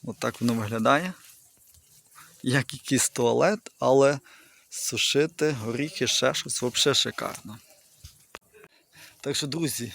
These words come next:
е, хто хоче, робіть таке рішення, можу підказати, як воно зроблено, все класно, взагалі дуже просто. Настільки воно просте, але ефективне. І стоїть на землі, та трохи підтягнуло конденсату,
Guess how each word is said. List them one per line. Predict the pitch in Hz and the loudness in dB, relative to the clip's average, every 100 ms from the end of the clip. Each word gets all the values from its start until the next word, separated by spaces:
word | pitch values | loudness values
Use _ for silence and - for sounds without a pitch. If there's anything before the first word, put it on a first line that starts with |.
| - | -14
е, | - - - - | -14 -12 -12 -14
хто | - 147 | -4 -4
хоче, | 139 127 - | 0 -2 -4
робіть | 117 110 113 | -8 -6 -8
таке | - - 117 | -10 -10 -8
рішення, | 123 123 156 165 160 143 | -6 -6 -6 -8 -10 -12
можу | 127 123 117 113 | -8 -6 -6 -8
підказати, | 113 - 127 123 120 | -12 -10 -6 -4 -6
як | 107 | -12
воно | 117 107 | -12 -8
зроблено, | 127 185 190 180 165 | -6 -6 -6 -10 -12
все | - 131 | -12 -14
класно, | - 131 147 - 151 | -6 -4 -4 -4 -6
взагалі | 123 123 - 139 110 | -6 -8 -4 -4 -6
дуже | 110 131 110 113 | -8 -8 -6 -10
просто. | - 131 123 - - 175 - - - - - - - - | -8 -4 -2 -4 -10 -12 -10 -10 -10 -12 -16 -20 -20 -18
Настільки | 143 - 170 139 147 | -10 -2 -2 0 -6
воно | 156 143 | -4 -6
просте, | - 131 - - 147 160 151 - _ _ | -6 -6 -4 0 2 2 0 -14 _ _
але | 120 123 143 143 117 _ _ | -6 -2 0 -2 -6 _ _
ефективне. | 139 - 143 - - 156 135 117 107 90 139 | -8 -6 -10 -10 -8 -4 -4 -8 -16 -20 _
І | 120 285 339 _ - - - | -16 -16 -18 _ -20 -20 -18
стоїть | - - 143 131 | -18 -10 -8 -8
на | |
землі, | 120 139 147 | -8 -6 -6
та | 123 131 131 | -6 -6 -6
трохи | 127 - 117 | -8 -14 -16
підтягнуло | 127 113 120 123 120 113 | -14 -12 -12 -10 -12 -14
конденсату, | 123 117 117 117 135 143 - 151 | -14 -12 -12 -12 -10 -10 -12 -16